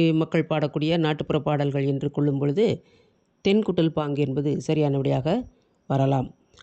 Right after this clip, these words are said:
ஆகவே இப்படி குழப்பத்திற்குரிய நமக்கு, அ, விடைகள் கொடுக்கப்பட்டுள்ளதால் அந்த தேர்வர்களுக்கு குழப்பம் ஏற்படும். அ, நம்முடைய அரசு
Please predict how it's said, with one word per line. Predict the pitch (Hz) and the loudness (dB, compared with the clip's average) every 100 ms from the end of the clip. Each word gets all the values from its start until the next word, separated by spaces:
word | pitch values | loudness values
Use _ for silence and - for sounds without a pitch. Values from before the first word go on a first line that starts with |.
| _ | _
ஆகவே | 170 165 170 180 156 175 - - - | -2 0 2 4 4 2 -2 -20 -6
இப்படி | 175 180 170 156 | -4 -2 -4 -4
குழப்பத்திற்குரிய | 143 196 214 214 190 190 202 208 156 143 139 | -4 -6 -6 -4 -2 -2 0 0 0 0 0
நமக்கு, | 131 135 139 139 139 135 127 127 - - - _ - | 0 -2 -2 -2 -2 -2 -2 -4 -10 -20 -20 _ -4
அ, | 147 | -2
விடைகள் | 143 156 165 156 | 0 2 2 2
கொடுக்கப்பட்டுள்ளதால் | 151 156 160 139 147 139 143 139 160 | 0 -2 -4 -4 -2 0 0 -2 -4
அந்த | - 143 135 131 165 | -4 -2 -2 0 2
தேர்வர்களுக்கு | 208 208 165 147 139 151 139 | 2 2 0 0 -2 0 -2
குழப்பம் | 143 147 151 147 | 0 -4 -2 0
ஏற்படும். | 139 - 131 131 - _ - - _ - | -2 -2 -6 -6 -8 _ -20 -20 _ -6
அ, | 143 139 139 143 | -2 0 0 0
நம்முடைய | 139 143 139 139 | 0 0 2 0
அரசு | 143 160 151 156 | 0 -2 -2 0